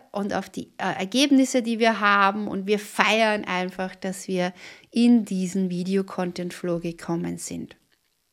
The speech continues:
Das heißt, zusammengefasst, du bekommst sechs Module mit kompakt aufbereiteten Inhalten. Diese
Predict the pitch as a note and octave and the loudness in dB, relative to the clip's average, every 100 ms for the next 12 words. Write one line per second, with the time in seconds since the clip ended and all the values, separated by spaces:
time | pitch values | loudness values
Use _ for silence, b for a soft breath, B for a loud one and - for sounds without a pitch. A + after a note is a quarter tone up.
0 | _ _ B B B B B B - C4+ | _ _ B B B B B B 2 4
1 | C#4+ C4 A#3+ A3+ - - - B3 C4 D4+ | 8 8 8 4 -6 -6 -2 6 8 8
2 | D#4 C#4+ C#4+ C4 B3+ B3 - - B - | 6 4 2 4 4 4 -2 -10 B -6
3 | B3 B3+ B3 B3+ A#3+ A#3 A3+ - - A3 | -2 -2 2 6 6 6 0 -2 -2 -2
4 | - B3 A#3 A3+ A#3+ C4 A#3+ A#3+ A#3 A3 | -2 -2 0 0 2 4 4 4 2 0
5 | G#3+ G#3+ G#3 - G#3+ G#3 G#3 G3+ - - | 0 0 -2 -8 -6 2 2 2 -2 0
6 | G3 G3 - G#3+ G3 F#3+ F#3+ F#3 F3+ - | 2 0 -2 -2 0 -2 -4 -8 -8 0
7 | C4+ D#4 F#4+ B3+ A#3 A3+ A3 A3+ A3+ B | 6 6 6 2 2 2 -2 -4 -6 B
8 | B B B - B3+ C#4 C#4 C4 B3+ | B B B 2 6 8 8 8 6